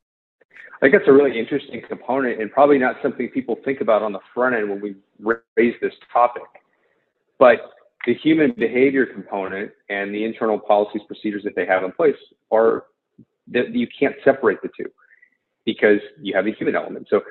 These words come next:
I think that's a really valuable part of this service and experience, and probably not something clients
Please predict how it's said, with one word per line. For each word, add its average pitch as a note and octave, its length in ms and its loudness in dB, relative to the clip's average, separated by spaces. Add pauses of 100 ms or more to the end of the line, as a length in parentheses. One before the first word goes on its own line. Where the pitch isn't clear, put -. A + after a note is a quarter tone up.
(140)
I A2 80 4
think A#2+ 140 2
that's B2 160 4
a A2 40 4
really A2 280 2
valuable G2+ 500 2 (140)
part G2+ 160 2
of F#2 80 -6
this F2 140 -6 (100)
service G#2 400 0
and F2 80 -8
experience, F#2 600 -4
and - 100 -20
probably A2+ 200 4
not G#2+ 220 0
something G#2+ 240 -6
clients F#2+ 320 -4